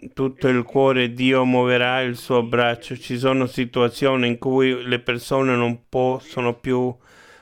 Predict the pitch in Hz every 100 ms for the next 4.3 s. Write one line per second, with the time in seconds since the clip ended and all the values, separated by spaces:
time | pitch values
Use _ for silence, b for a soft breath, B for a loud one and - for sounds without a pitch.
0 | B _ _ - 131 127 117 117 110 113
1 | - - 127 127 131 127 139 127 123 -
2 | - - 127 131 131 127 123 117 120 120
3 | 127 123 123 127 120 117 - 131 131 143
4 | 131 131